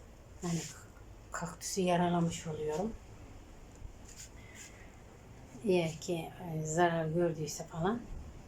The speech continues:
diye o bebekler olduğu için onlardan tekrar üretim yaparım.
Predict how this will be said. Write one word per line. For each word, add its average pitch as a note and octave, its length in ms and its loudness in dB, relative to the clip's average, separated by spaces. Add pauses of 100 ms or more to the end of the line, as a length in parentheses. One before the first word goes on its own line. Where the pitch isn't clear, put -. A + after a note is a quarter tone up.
(560)
diye F3 300 4 (1200)
o F3 140 2
bebekler E3+ 520 6
olduğu E3 380 2
için G3 300 0
onlardan D#3+ 540 2
tekrar F#3 400 0
üretim F3+ 460 0
yaparım. E3 480 -2